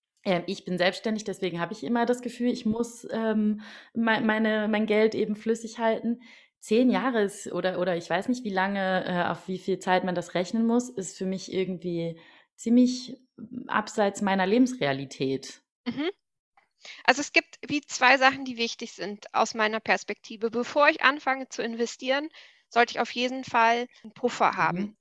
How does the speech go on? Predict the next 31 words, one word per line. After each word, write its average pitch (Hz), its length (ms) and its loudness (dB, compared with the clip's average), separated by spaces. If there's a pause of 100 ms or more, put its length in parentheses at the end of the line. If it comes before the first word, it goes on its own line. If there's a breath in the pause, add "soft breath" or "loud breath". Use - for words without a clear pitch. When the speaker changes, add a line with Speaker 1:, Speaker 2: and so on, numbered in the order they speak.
Speaker 2:
eiserne 220 440 2
Reserven, 226 560 4
wie 214 120 2
auch 185 120 0
immer 214 200 -4
man 202 160 -6
das 190 160 -6
nennen 190 200 -2
Speaker 1:
Ja. 190 80 -2
Speaker 2:
mag. 170 320 -2
Und 208 160 -10
man 220 140 -4
redet 233 340 -4
da 233 60 2
in 208 120 -2
der 208 160 -6
Regel 233 280 0
von 220 340 -4 (640 loud breath)
dreimal 233 920 2 (300)
deinen 208 380 -2
Monatsausgaben, 269 1300 0
Speaker 1:
Mhm. 247 160 0
Speaker 2:
bei 233 140 4
Angestellten 247 760 -2
und 233 120 -8
bei 220 120 2
Selbstständigen 233 800 -2
eben 214 240 -6
sechsmal 196 540 -2
die 196 160 -10
Monatsausgaben. - 1400 -6